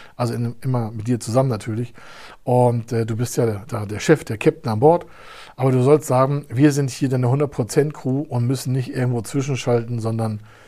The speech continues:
wir können direkt auf deine Wachstumsplanung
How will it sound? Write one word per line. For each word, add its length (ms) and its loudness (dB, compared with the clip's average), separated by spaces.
wir 120 -6
können 200 -2
direkt 580 0
auf 220 -2
deine 280 -2
Wachstumsplanung 1600 -4